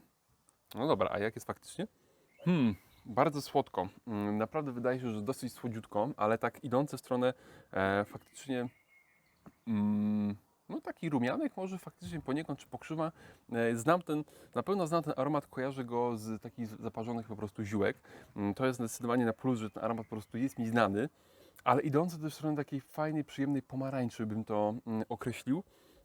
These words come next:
E, soku z pomarańczy po prostu. E, skórki, także zestu. No,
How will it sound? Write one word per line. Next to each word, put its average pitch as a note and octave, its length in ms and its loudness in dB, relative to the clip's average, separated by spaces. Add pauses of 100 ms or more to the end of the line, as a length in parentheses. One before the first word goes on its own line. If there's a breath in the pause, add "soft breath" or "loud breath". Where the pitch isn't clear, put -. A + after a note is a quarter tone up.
E, G2+ 560 2 (320)
soku - 300 -4
z - 40 -20
pomarańczy F#2+ 500 -4
po A2 80 -10
prostu. C3+ 340 -4
E, G2 40 -6 (1120)
skórki, D#3+ 480 -2
także A2 300 -2
zestu. A#2+ 460 0 (1500 soft breath)
No, C#3 320 4